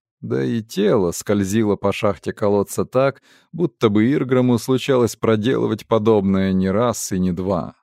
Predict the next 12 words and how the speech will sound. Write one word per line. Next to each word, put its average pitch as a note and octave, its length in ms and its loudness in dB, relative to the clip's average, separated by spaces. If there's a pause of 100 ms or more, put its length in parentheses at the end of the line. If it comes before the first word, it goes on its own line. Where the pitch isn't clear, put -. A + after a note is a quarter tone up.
(320)
Это A2 460 -4
тоже G#2+ 480 -2
было F2 240 -2
удивительно. F2 960 -4 (240)
Правда, C3+ 500 0
внизу G2+ 560 2
тьмой G2 380 -2
не F2+ 160 0
пахло. - 720 -6 (220)
Внизу B2 600 0
была G#2+ 360 2
вода, F#2+ 640 0